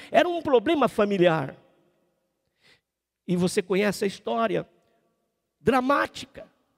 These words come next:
da bênção de Jacó no lugar de Esaú. Esaú, então, jura matar o seu irmão.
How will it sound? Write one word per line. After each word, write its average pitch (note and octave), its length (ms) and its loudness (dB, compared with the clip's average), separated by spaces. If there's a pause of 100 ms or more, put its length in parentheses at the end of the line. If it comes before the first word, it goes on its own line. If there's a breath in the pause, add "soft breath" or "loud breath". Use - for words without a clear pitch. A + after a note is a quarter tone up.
(320)
da G#3 140 0
bênção A#3+ 680 0
de E3+ 140 -6
Jacó F#3+ 640 0
no G3 100 -4
lugar G3 340 2
de F3+ 120 -6
Esaú. E3 440 -4 (1700)
Esaú, C#4+ 420 2
então, D#4 520 2 (260)
jura C#4 480 2
matar B3 460 0
o C#4 100 -6
seu C4+ 160 2
irmão. B3 500 4